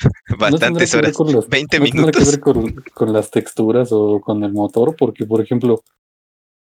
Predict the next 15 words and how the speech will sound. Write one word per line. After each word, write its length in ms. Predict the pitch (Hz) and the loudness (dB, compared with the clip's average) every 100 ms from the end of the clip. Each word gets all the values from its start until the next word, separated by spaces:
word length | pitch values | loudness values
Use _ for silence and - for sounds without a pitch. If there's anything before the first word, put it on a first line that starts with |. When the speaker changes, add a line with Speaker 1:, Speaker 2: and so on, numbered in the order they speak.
| _ | _
Speaker 2:
yo 200 | - 120 | -10 -2
he 40 | 131 | 0
llegado 220 | 143 143 | 2 2
a 40 | |
sentir 300 | 139 113 120 | 0 -2 -4
como 240 | 120 131 110 | -2 -2 0
vértigo 460 | 110 113 135 151 | -2 -2 -2 0
en, 560 | 156 113 107 107 107 107 | 0 0 -2 -4 -4 -4
no 100 | 110 | -4
sé 140 | 110 | -4
si 160 | 117 - | -6 -8
jugaron 1040 | 107 107 113 113 113 110 107 107 - - - _ _ _ - | -8 -2 0 0 -2 -4 -4 -6 -8 -14 -20 _ _ _ -12
el 280 | 147 120 107 | -8 -6 -4
de, 460 | 107 107 117 - - | -2 -2 -4 -8 -6
ah, 520 | - 117 123 135 151 | -6 -6 -8 -8 -10